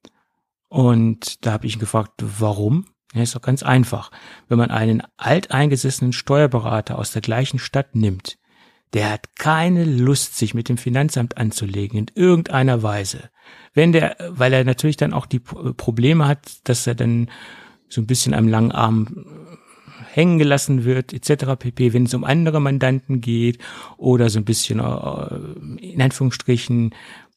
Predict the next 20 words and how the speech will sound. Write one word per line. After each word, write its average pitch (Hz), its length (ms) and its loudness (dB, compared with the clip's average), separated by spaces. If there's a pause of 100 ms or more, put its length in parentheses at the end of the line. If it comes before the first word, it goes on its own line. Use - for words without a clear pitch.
(180)
schlecht - 400 -2
behandelt 170 460 2
wird 175 160 0
vom 160 140 0
Finanzamt, 139 580 0
ich 120 100 -10
sag's - 220 -6
immer 117 120 -2
ganz 104 200 -2
vorsichtig, 127 640 -2
aber 120 300 2
wenn 131 140 4
jetzt 123 160 -2
ein 107 240 -4
Steuerberater 135 600 -2
aus 117 80 -6
einer 117 200 -4
anderen 110 260 -4
Stadt - 260 -4
kommt, 98 260 -8